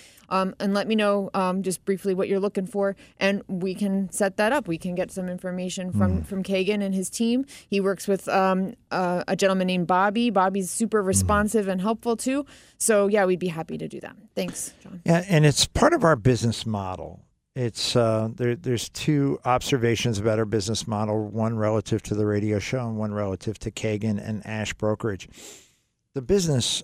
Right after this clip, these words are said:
Speaker 2: model relative to Kagan and Ash Brokerage is pretty straightforward. Uh, they provide financial advisors, high-quality financial advisors, coast to coast,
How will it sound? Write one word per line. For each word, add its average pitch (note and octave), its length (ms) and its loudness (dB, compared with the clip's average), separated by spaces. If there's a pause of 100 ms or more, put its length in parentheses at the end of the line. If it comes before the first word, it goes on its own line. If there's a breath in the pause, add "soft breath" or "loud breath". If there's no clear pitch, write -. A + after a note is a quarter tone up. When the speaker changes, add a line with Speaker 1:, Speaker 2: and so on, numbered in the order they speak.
Speaker 2:
model A#2 600 2
relative A#2+ 540 0
to A2 100 -4
Kagan A2+ 520 0
and G2+ 80 -2
Ash G#2 220 -4
Brokerage C3 480 2
is G#2+ 80 2
pretty G#3 240 0
straightforward. A#2 760 2 (460 loud breath)
Uh, A#2+ 200 2
they B2 460 4 (100)
provide B2 560 2
financial A2 500 -2
advisors, A#2 520 -2
high-quality A#2 680 -2
financial G#2+ 460 -4
advisors, G#2 400 -2
coast - 460 -2
to A2 60 -2
coast, - 520 -4